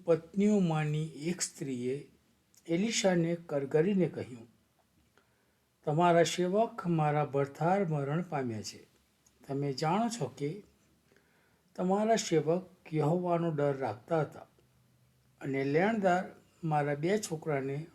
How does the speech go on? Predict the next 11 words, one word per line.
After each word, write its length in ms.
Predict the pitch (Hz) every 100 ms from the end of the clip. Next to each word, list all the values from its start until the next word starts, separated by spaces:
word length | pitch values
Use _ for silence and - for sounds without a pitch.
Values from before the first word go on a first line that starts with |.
| _ -
પોતાના 500 | 143 139 131 131 131
ગુલામ 440 | 143 147 190 214
કરવા 340 | 214 147 139
માટે 380 | 131 127 123 139
લઈ 220 | 127 147
જવા 380 | 160 143 110 117
આવ્યો 420 | 139 120 101 113
છે." 240 | 123 165 - _ _ _ _ _ _ _ _ - - - - - - - _ _ - - _ _ _ _ _ _ _ _
એલિશાએ 520 | 185 247 247 240 233
તેને 320 | 233 202 208 226
પૂછ્યું, 500 | 226 180 - 120